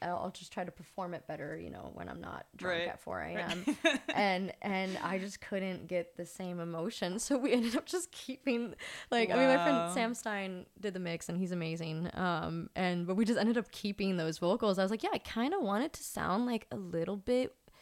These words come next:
Speaker 1: not perfect." I should say I brought it to T J too. It was a really special moment showing him that song. And
Speaker 2: I'm
Speaker 1: I remember, like,
Speaker 2: sure.
Speaker 1: I recorded it that night, and then I, I, I was like, "I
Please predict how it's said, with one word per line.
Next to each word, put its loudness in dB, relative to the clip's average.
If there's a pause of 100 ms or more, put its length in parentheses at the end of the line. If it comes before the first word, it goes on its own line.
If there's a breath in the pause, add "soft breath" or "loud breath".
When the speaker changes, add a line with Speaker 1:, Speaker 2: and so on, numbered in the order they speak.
(320 soft breath)
Speaker 1:
not -2
perfect." -4 (120)
I 2
should -8
say 0
I 0
brought 0
it -8
to -16
T -10
J -6
too. -6
It 4
was 6
a 2
really 4
special -2
moment -4
showing -4
him -4
that -4
song. -8 (600 soft breath)
And 4
Speaker 2:
I'm 4
Speaker 1:
I 2
remember, 4
like, 2
Speaker 2:
sure. -2
Speaker 1:
I 0
recorded -2
it -2
that -2
night, -2
and -2
then -4
I, -2
I, -2
I -4
was -4
like, -6 (140)
"I -4